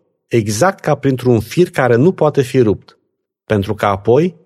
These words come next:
să se întoarcă cu forța dobândită pe drum,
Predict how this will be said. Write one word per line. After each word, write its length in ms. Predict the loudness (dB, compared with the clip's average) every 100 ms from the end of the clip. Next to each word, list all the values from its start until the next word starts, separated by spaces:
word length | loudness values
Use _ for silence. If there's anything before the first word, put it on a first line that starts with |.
| _ _ _
să 160 | -4 -2
se 400 | 0 2 2 0 0
întoarcă 680 | -2 0 0 0 0 -4
cu 140 | -4 -6
forța 500 | -2 2 2 0 2
dobândită 680 | 2 2 2 2 0 0
pe 120 | 0
drum, 440 | -2 2 2 0